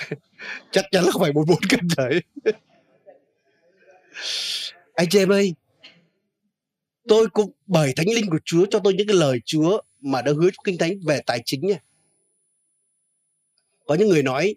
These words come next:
với tôi như thế này ấy: "Ôi, hầu việc Chúa, sẽ khổ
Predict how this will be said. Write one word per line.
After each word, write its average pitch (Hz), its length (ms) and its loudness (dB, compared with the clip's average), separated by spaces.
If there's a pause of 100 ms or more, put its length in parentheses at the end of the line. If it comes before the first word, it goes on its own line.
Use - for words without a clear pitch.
với 147 160 -4
tôi 175 140 0
như 165 100 -2
thế 165 100 -6
này 156 140 -4
ấy: 104 160 -8 (800)
"Ôi, 143 280 2
hầu 123 220 -2
việc 104 100 -14
Chúa, 143 380 -4 (1200)
sẽ 127 60 -10
khổ 151 220 -2